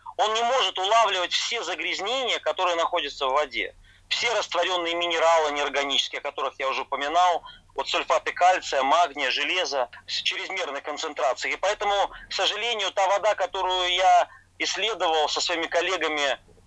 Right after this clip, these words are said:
в разных странах, включая в Латвию, она имеет чрезмерную концентрацию минералов,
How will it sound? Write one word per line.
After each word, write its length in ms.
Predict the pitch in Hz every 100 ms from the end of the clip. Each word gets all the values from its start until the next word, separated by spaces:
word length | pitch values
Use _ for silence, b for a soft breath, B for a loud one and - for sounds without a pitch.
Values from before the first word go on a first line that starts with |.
| _
в 160 | - 143
разных 320 | 196 151 160
странах, 360 | - 185 180 156
включая 360 | 156 - 160
в 40 | 147
Латвию, 460 | 190 214 160 156
она 340 | 156 190 202 175
имеет 360 | 165 180 180 170 - -
чрезмерную 680 | - - 202 208 220 180 165
концентрацию 800 | 170 156 - 160 180 180 - 143
минералов, 580 | 156 180 165 117 101